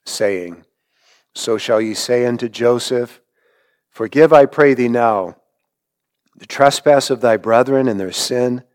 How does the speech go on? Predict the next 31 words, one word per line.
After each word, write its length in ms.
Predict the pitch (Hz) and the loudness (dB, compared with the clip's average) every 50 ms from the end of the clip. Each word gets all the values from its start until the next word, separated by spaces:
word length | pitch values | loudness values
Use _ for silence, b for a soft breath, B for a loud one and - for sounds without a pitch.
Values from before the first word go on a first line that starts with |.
| _ _ _ _ _ _ _ _ _ _ _ _ _ | _ _ _ _ _ _ _ _ _ _ _ _ _
for 80 | _ | _
they 140 | - 92 101 | -10 -10 -6
did 200 | 95 117 135 135 | -2 0 2 4
unto 260 | 139 135 135 - 135 | 4 4 2 0 -4
thee 200 | 127 123 123 117 - | -4 -4 -4 -4 -4
evil, 580 | 123 131 131 135 131 147 135 139 143 143 _ _ - | -4 -2 -2 0 2 2 0 0 0 -4 _ _ -16
and 160 | 104 95 92 | -12 -8 -4
now 220 | 101 104 113 120 | 0 2 2 2
we 180 | 120 120 127 120 | 2 2 -2 -4
pray 300 | - - - 123 123 113 | -4 -4 -4 -2 -2 -4
thee, 160 | 95 107 95 | -6 -8 -12
forgive 560 | - - - 101 92 - 107 110 113 113 113 | -12 -10 -10 -10 -8 -8 -6 -6 -6 -4 -6
the 80 | - 107 | -8 -10
trespass 840 | - - - 123 113 107 - - - 104 95 95 92 90 - - - _ _ _ _ _ _ _ _ - | -8 -4 -2 -2 -2 -4 -6 -10 -8 -6 -6 -6 -6 -10 -12 -16 -18 _ _ _ _ _ _ _ _ -18
of 100 | 98 90 | -14 -12
the 120 | 98 95 | -12 -12
servants 580 | - - - 120 120 113 110 127 123 117 110 - | -10 -8 -4 -2 -2 -2 0 -2 -4 -4 -6 -8
of 140 | 110 90 90 | -10 -10 -12
the 80 | 92 | -10
God 260 | - 104 101 104 104 | -8 -4 -4 -4 -4
of 100 | 104 92 | -4 -6
thy 180 | 95 104 98 95 | -6 -6 -6 -6
father." 560 | - - - 92 90 90 85 87 87 90 _ _ _ _ _ _ _ _ _ _ _ _ _ _ _ _ _ _ _ _ _ _ _ _ _ _ _ - | -6 -6 -6 -6 -6 -6 -10 -14 -18 -20 _ _ _ _ _ _ _ _ _ _ _ _ _ _ _ _ _ _ _ _ _ _ _ _ _ _ _ -18
And 100 | 90 90 | -12 -4
Joseph 460 | 98 120 127 120 - 123 110 - - | -2 0 0 0 -2 -6 -8 -6 -4
wept 560 | 110 117 131 135 - - _ - - - _ _ _ _ _ _ _ | -2 0 0 0 -2 -4 _ -20 -20 -20 _ _ _ _ _ _ _
when 140 | _ - 98 | _ -14 -10
they 120 | 98 98 98 | -10 -10 -10
spake 400 | - - - 104 104 107 - 120 | -10 -10 -10 -10 -10 -8 -8 -8
unto 200 | 107 87 87 90 | -8 -8 -10 -14
him. 420 | 87 95 95 90 87 87 90 | -14 -16 -18 -18 -20 -20 -20